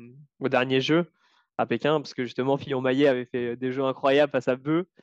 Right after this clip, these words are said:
Bon, Beu avait fini très, très fort. Euh, mais là, bon, là, le, le, moi, je pense que Simon, c'est la star de ces, c'est la star de ces, c'est la star de ces, ces mondiaux.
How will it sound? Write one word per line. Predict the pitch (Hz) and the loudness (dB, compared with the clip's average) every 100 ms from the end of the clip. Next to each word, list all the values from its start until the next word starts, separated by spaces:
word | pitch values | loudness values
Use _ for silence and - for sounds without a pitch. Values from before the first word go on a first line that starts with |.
| _ _ _ _ _ - | _ _ _ _ _ -10
Bon, | 120 | -8
Beu | 117 127 | -6 -2
avait | 127 120 | -2 -2
fini | - - 127 - | -14 -20 -20 -20
très, | - 160 | -2 -2
très | 160 151 | 0 -4
fort. | - 180 196 - _ _ _ _ 127 | -2 -2 -4 -10 _ _ _ _ -4
Euh, | 127 127 | -2 0
mais | 139 | 0
là, | 151 175 | 0 0
bon, | 143 | 0
là, | 135 120 | 0 0
le, | 120 | -2
le, | 123 123 123 | -10 -12 -16
moi, | 131 156 | -2 0
je | 196 | 0
pense | 190 | -4
que | 170 | -6
Simon, | 147 151 156 | -8 -8 -8
c'est | - | -4
la | 139 123 | -2 -2
star | - 131 | -4 -8
de | |
ces, | - 131 123 120 | -6 -10 -10 -12
c'est | 123 131 | -12 -6
la | 120 | -4
star | - 139 | -2 -6
de | - | -6
ces, | 123 123 123 | -12 -12 -14
c'est | - | -14
la | 123 120 | -10 -8
star | - 127 | -6 -6
de | |
ces, | - 123 117 127 | -4 -6 -4 -8
ces | - | -8
mondiaux. | 120 123 127 156 165 | -8 -6 -2 -2 -2